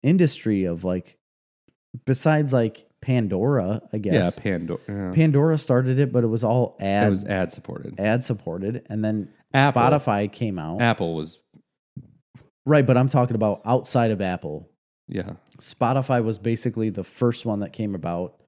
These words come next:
Speaker 1: in the cutting edge, leading, like, Android, Samsung type market,
Speaker 2: Yeah.
Speaker 1: right? Like, Spotify was the one that everybody downloaded.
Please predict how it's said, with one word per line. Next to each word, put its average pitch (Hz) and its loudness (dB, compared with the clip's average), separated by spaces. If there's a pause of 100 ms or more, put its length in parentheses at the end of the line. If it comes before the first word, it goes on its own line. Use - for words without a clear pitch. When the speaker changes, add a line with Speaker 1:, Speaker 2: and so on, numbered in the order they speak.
(340)
Speaker 1:
in 127 0
the 104 -2 (180)
cutting 135 2
edge, 110 -2
leading, 113 -2
like, 95 -4
Android, 117 2
Samsung 110 -4 (1120)
type 110 -2 (100)
market, 101 -4 (140)
Speaker 2:
Yeah. 90 -2
Speaker 1:
right? 110 -2 (140)
Like, 104 -12
Spotify 120 0
was 110 -2
the 110 -4
one 101 -4
that 92 -4
everybody 92 -4
downloaded. 82 -12